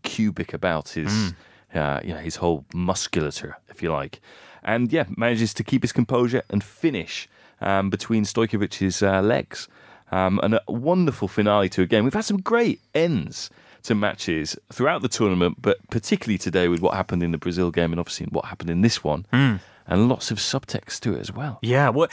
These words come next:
Speaker 2: let's just go back a little bit on, on this game, because it all began with a fantastic goal from the Serbs. Mitrovic,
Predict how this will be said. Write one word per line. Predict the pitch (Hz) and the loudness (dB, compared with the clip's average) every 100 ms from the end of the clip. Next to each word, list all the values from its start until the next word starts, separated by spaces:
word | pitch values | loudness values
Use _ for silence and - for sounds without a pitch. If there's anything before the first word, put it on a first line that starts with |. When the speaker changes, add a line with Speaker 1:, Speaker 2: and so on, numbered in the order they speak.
| - - | -4 -4
Speaker 2:
let's | 254 285 | 0 0
just | 214 - - | 0 -2 0
go | 165 | 2
back | 185 185 | 2 0
a | 151 | 0
little | 208 185 | 2 2
bit | 131 | 2
on, | 110 117 | 2 2
on | 127 120 | 2 2
this | 120 - | 0 0
game, | 113 110 | 0 0
because | 113 117 | -2 0
it | 156 | 0
all | 151 | 0
began | 117 120 143 123 92 - - - - | -2 0 0 2 -2 -8 -18 -20 -6
with | 120 | -4
a | |
fantastic | - 127 - 151 - 131 | 0 -2 0 -4 -2 -4
goal | 117 120 | 0 -2
from | 107 123 | 0 -2
the | 110 | -2
Serbs. | - 165 123 104 | 0 2 0 0
Mitrovic, | 117 131 190 - - 123 98 82 - - | 0 2 2 0 0 0 0 -6 -6 -10